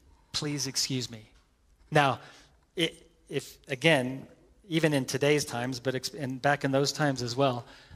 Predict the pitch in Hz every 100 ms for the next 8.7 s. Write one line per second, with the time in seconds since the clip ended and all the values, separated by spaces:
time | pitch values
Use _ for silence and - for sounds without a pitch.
0 | - 156 156 135 139 127 - - 180 117
1 | 113 - 151 113 - - - - _ _
2 | _ _ _ _ - 147 - - - -
3 | - 185 - 135 127 - - 151 151 147
4 | 156 170 180 175 170 175 - - - 151
5 | 147 143 139 123 117 139 147 131 - -
6 | 147 - 147 180 170 - 151 151 - -
7 | 165 139 123 - 143 131 135 139 135 135
8 | 143 131 123 147 120 107 107